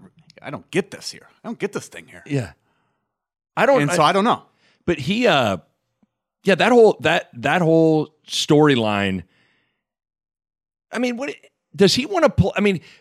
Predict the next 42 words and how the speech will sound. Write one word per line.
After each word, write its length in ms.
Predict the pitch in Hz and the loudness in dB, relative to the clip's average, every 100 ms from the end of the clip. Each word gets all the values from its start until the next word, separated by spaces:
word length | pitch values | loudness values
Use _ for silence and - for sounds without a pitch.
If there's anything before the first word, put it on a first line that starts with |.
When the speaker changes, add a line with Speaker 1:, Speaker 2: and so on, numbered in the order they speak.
| - | -4
Speaker 2:
for 120 | 240 | 4
a 60 | 226 | 6
while 220 | 262 359 | 6 4
I 20 | |
was 140 | 226 185 | 2 0
like, 100 | 180 | -2
"Does 140 | 165 | -2
he 80 | 240 | -2
wanna 180 | 440 - | -2 0
play 220 | - 233 | 2 0
football?" 640 | - 208 254 269 339 - _ | 0 0 4 2 0 -10 _
Or, 520 | 170 180 180 175 165 | 4 6 6 6 6
but 120 | - 180 | 4 2
then, 220 | 277 247 | 0 0
but 80 | 196 | -2
then 100 | 262 | 0
you 80 | 262 | 0
see 120 | 214 | 0
him 120 | 247 | 0
on 160 | 226 202 | 2 2
the, 240 | 180 160 - | 2 0 0
on 280 | 175 208 180 | 2 2 2
Hard 180 | 175 240 | 0 -2
Knocks 240 | 151 - | -4 -6
and 80 | 165 | -6
he's 120 | 139 | -6
like, 120 | 156 | -6
"Yeah, 100 | - | -4
he 80 | 247 | -4
wants 160 | 151 117 | -4 -10
to 40 | |
play 100 | - | -14
football." 420 | - - - 107 _ _ - | -16 -16 -14 -14 _ _ -14
Speaker 1:
Yeah, 120 | 170 | -12
it's, 240 | 147 160 - | -12 -16 -16
it's, 260 | 147 147 | -16 -14
uh, 400 | 143 123 117 110 - _ _ | -12 -10 -10 -14 -20 _ _
it's 180 | 147 - | -20 -20
amazing 500 | 117 143 156 165 127 | -16 -16 -14 -14 -14
the, 460 | 110 104 101 95 _ _ _ _ _ _ _ | -14 -14 -16 -18 _ _ _ _ _ _ _
the 280 | 107 107 98 | -20 -18 -16
res-, 380 | 87 92 - | -18 -16 -16